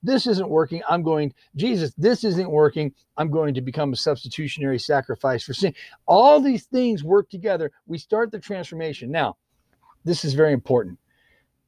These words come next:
Do not use or allow past failures and frustration as fuel.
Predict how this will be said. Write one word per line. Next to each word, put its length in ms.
Do 360
not 540
use 760
or 300
allow 720
past 360
failures 520
and 220
frustration 760
as 160
fuel. 400